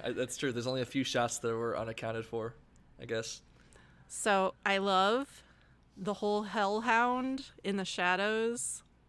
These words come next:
Speaker 2: thing going on.
Speaker 1: That was cool.
Speaker 2: Just to re-, again, to remind us, this is mythical storytelling, everybody.
Speaker 1: The underworld.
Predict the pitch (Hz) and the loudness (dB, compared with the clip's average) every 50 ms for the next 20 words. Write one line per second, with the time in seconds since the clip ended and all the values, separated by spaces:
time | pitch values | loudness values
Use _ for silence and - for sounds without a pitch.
0 | - - - 262 247 233 226 240 254 247 254 247 247 247 240 247 240 233 240 247 | -20 -6 0 2 2 4 4 2 0 0 0 2 2 2 2 4 4 4 4 4
1 | 123 - - - - - 220 113 113 117 113 - - - - - - - - - | 4 2 0 -2 -2 -2 -2 0 0 -2 -4 -8 -14 -20 -20 -20 -20 -20 -20 -20
2 | - - - - - - - - - - - - 214 202 - - - - 240 226 | -20 -20 -20 -20 -20 -18 -18 -18 -12 -6 -2 0 0 0 -2 -4 -6 -4 -2 0
3 | 220 220 214 208 - - 196 208 196 190 202 220 226 - 208 190 185 185 180 180 | 2 2 0 0 -2 -2 0 2 2 4 2 2 0 -2 -2 -2 -2 0 2 2
4 | 185 190 196 208 214 226 240 262 262 - - - - - - _ - - - - | 2 2 2 0 0 0 0 -2 -2 -2 -4 -4 -6 -8 -12 _ -20 -20 -20 -20
5 | - - - - - _ _ _ _ _ - - - 262 320 - 320 240 185 - | -20 -20 -20 -20 -20 _ _ _ _ _ -20 -2 0 0 2 2 0 -2 -4 -4
6 | 160 185 180 - 233 - 262 262 - - 302 311 330 320 262 - 214 190 185 175 | -4 -6 -6 -6 -6 -6 -6 -6 -4 -2 0 0 0 0 -2 -2 -4 -4 -4 -4
7 | 170 165 165 165 185 180 190 190 202 240 262 269 285 302 294 - - 104 98 110 | -4 -6 -4 -4 -4 -2 -2 -2 -2 0 0 0 0 -2 -2 -2 -2 -2 -2 -2
8 | 110 110 110 107 110 113 113 113 117 117 - | -2 -4 -4 -4 -2 -2 -2 -2 -4 -6 -10